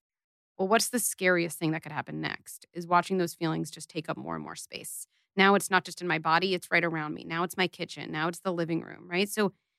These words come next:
the idea of containment is actually, I think we can visualize this, and it's actually very concrete. Taking your child to a smaller space, "They're not gonna like this. That's okay.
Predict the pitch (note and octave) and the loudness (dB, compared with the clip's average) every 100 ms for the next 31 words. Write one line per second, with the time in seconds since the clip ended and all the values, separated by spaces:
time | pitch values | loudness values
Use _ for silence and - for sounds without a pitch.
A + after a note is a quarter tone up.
0 | _ _ - A3+ G#3+ F#3+ - A3+ D4+ F#3+ | _ _ 4 8 8 6 -2 8 10 10
1 | E3 - E3+ - _ - F3 - G3+ G3 | 8 2 -10 -12 _ -4 -4 -2 2 4
2 | D#3+ - - G3 - F#3 B3+ - G3+ F#3+ | 4 0 -6 -8 -2 0 0 2 2 4
3 | F3 F#3 F#3 E3+ G3 F#3+ A1 - - - | 2 2 2 4 2 2 -2 -6 -8 -6
4 | - - - D#3+ D#3+ G#3 - F#3+ E3+ F#3 | -2 -2 -2 -6 0 -2 2 0 4 4
5 | F3+ - - D3+ - A3 - _ _ _ | 2 -2 -10 -10 -4 -4 -4 _ _ _
6 | _ _ _ B3+ E4+ F#4 E4+ - D#3+ F3+ | _ _ _ 6 12 12 10 4 4 4
7 | E3+ D#3+ E3+ D#3+ E3 - D3 G3+ - - | 2 -6 -2 -2 -2 -4 -2 -2 -2 0
8 | F#3+ G3 G3+ E3 D#3+ F#3+ C4 - - _ | 2 2 0 0 0 -2 -4 -4 -14 _
9 | F3 - E3 D#3+ D#3+ E3+ B3 | -2 -2 -6 -6 -2 2 4